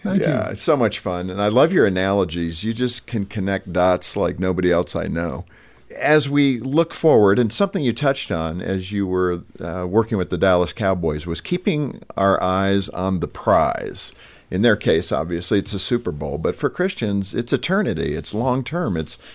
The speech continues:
Speaker 2: doing God's work here on earth to draw people into the kingdom of God, right? And, uh, I think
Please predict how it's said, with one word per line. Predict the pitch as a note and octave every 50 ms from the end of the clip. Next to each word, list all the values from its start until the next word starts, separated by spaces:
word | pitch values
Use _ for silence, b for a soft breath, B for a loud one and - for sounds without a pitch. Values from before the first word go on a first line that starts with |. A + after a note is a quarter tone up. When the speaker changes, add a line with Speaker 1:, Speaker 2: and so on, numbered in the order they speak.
| B B B -
Speaker 2:
doing | A2 A#2+ C3 B2+ A#2+
God's | A2 A#2 A2 A2 G2+ F#2
work | F2+ F#2+ A2 A#2+ A#2 -
here | - A#2 G#2+ G2
on | G2 G2 -
earth | - B2+ B2+ G#2 - -
to | - G#2 F#2 F#2 b b b b b -
draw | G2 G2 G2+ A2+ A2+
people | - B2 A2+ A2 G#2+ G#2+ G#2+ -
into | G#2+ G#2+ A#2 A#2 - - B2+
the | A#2 B2+
kingdom | B2 C#3 C3 C3+ C3+ C3
of | C3 B2 B2
God, | E3 F#3+ A#3 B2 E2 -
right? | - F#2 B2 E3+ - - B B B B B B B B B B
And, | G#2 G#2+ G#2+ G#2+ G#2+ G#2 G2+
uh, | F#2 F#2+ G#2 G2 G2 G2 F#2+ - -
I | - C#3+
think | - D4 D#4 C#4+